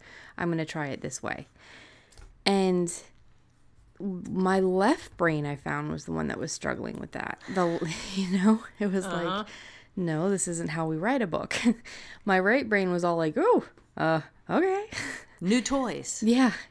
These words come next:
Speaker 1: yeah.
Speaker 2: Yeah.
Speaker 1: And the problem with that,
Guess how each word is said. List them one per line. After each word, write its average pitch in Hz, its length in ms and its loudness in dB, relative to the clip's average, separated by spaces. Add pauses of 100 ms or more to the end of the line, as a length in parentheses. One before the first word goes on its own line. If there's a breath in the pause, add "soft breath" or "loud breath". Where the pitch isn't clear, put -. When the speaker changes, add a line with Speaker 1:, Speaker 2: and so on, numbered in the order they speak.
Speaker 1:
yeah. 190 200 0
Speaker 2:
Yeah. 175 240 0 (560 loud breath)
Speaker 1:
And 208 500 6 (440)
the 208 180 2
problem 240 440 4
with 196 140 2
that, 160 380 0